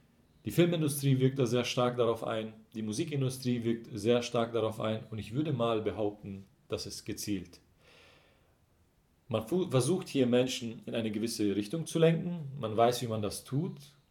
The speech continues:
und man versucht natürlich hier diese Leu-, die Menschen dazu zu bringen,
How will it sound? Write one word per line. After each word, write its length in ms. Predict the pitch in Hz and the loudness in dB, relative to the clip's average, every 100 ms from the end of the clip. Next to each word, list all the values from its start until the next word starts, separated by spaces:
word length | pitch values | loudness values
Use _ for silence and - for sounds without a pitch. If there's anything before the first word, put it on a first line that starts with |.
| _ _ _ _ | _ _ _ _
und 260 | 135 160 - | -2 -2 0
man 100 | 135 | 2
versucht 360 | 135 135 151 | 2 0 -2
natürlich 420 | 135 123 127 117 - | -2 -2 0 0 0
hier 640 | 131 135 139 139 135 - - _ _ _ _ _ _ _ | 2 4 6 6 2 -4 -18 _ _ _ _ _ _ _
diese 640 | 107 - 147 117 117 123 | -16 -14 -8 -4 2 2
Leu-, 320 | 123 120 143 | 4 4 4
die 180 | 127 135 | 4 6
Menschen 400 | 127 135 160 - | 8 8 6 4
dazu 240 | 131 135 - | 2 2 -4
zu 180 | 117 | -4
bringen, 340 | 110 147 156 | 2 4 2